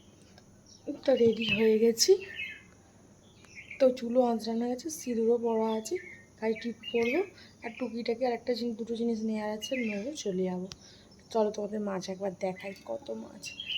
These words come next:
তো আমি এখন আর জল ফল এ করবো না, হালকার উপর দেখিয়ে দিচ্ছি। কালকে তো আবার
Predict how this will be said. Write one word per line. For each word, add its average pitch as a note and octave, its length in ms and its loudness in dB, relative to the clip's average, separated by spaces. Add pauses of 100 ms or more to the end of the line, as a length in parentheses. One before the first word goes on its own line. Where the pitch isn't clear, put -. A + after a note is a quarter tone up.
(140)
তো - 100 -10
আমি A3 180 -4
এখন A#3 200 -4
আর B3 120 0
জল G#3 220 4
ফল B3+ 140 -2
এ A3+ 120 -2
করবো C4 180 -2
না, F4 100 -2 (480)
হালকার G#3 320 -2
উপর A3 160 -8 (200)
দেখিয়ে A3+ 320 0
দিচ্ছি। - 340 -4 (480)
কালকে G#3+ 340 2
তো C#4+ 40 4 (100)
আবার A3 160 4